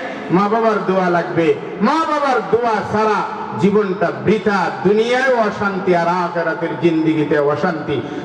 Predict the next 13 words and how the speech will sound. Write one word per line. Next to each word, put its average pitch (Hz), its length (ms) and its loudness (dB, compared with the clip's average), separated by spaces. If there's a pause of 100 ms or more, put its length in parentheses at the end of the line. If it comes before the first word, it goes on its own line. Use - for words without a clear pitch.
সর্বশেষ 220 760 2
কথা 202 140 0
হলো 190 240 2
আমার 170 280 0
মা 175 260 2
বোনেরা, 190 360 2 (320)
আমার 254 420 2
মা 247 120 2
বোনেরা 240 460 0 (280)
যারা 247 160 2
আগ্রহ 254 520 0
করে 240 240 2
কথা 220 220 0